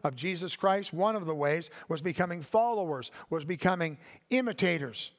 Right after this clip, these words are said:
You became followers or imitators of us and the Lord.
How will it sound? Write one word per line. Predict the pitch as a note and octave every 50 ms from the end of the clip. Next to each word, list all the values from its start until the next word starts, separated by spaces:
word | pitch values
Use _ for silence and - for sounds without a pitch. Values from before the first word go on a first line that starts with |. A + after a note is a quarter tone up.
| _ _ _ _ - - - _
You | D#3+ E3+
became | F#3+ F#3 - G3+ G3+ F#3
followers | C#3+ - G#3+ G#3+ G#3+ A3 G#3 G3+ G3 F#3 D#3+
or | F3+
imitators | G3+ G3+ F#3+ - - F#3+ F3+ F3+ E3+ D3+
of | D#3+ D3 F#3
us | G#3+ A3+ A3+ G3+ D#3+ - - - -
and | E3+ D#3
the | D#3+ E3
Lord. | D#3+ F3 G3 G#3+ A3 A3+ A#3 G#3+ F#3 C#3 A2+